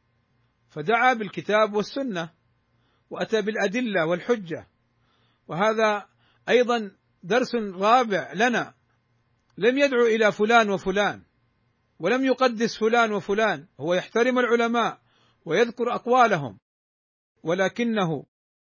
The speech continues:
يجعلهم تبعا للدليل ولا يجعل الدليل تبعا لهم. ففرق بين الأمرين، وهذا مذهب السلف، أنهم يستدلون ويطلبون الدليل ويعملون به. ولذلك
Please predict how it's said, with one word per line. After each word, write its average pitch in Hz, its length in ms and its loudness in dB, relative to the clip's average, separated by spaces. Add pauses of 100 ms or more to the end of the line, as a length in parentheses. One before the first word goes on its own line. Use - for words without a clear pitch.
يجعلهم 226 760 2 (340)
تبعا 247 380 4
للدليل 196 640 -2
ولا 202 360 4
يجعل 269 260 2
الدليل 233 440 2
تبعا 214 360 2
لهم. 165 360 -4 (840)
ففرق 262 400 -2
بين 240 300 2
الأمرين، 202 580 -4 (720)
وهذا 233 440 2
مذهب 226 320 2
السلف، 226 600 0 (600)
أنهم 202 580 -2 (460)
يستدلون 202 880 0 (540)
ويطلبون 196 540 -2
الدليل 226 540 0
ويعملون 196 640 0
به. 226 400 0 (640)
ولذلك 202 640 -2